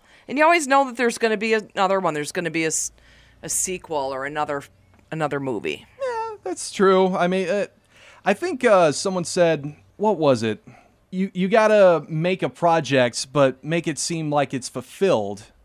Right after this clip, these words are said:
Speaker 2: I think it was one of the Pixar creators. They said something like that. Hold on. I think I, I found a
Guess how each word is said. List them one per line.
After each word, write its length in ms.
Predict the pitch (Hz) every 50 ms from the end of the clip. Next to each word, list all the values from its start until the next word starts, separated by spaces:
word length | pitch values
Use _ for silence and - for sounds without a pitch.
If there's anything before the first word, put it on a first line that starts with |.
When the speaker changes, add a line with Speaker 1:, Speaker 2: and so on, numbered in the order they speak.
| _ -
Speaker 2:
I 60 | -
think 180 | - 254 240 226
it 80 | 214
was 160 | 185 190 170 160
one 140 | 175 202 202
of 80 | 196 165
the 60 | 180
Pixar 460 | - - 202 - - - 160 135 127
creators. 420 | - 135 131 120 110 113 113 110 -
They 140 | 151 151
said 240 | 147 - - 139 120 -
something 260 | - 117 101 110 98
like 160 | 98 95 95
that. 160 | - 98 95 117
Hold 200 | 151 190 180 165
on. 160 | 139 113 104
I 80 | 107 123
think 200 | - 190 190 180
I, 180 | 160 156 156 - -
I 80 | 131 127
found 340 | - - 143 143 139 139 131
a 220 | 113 107 101 95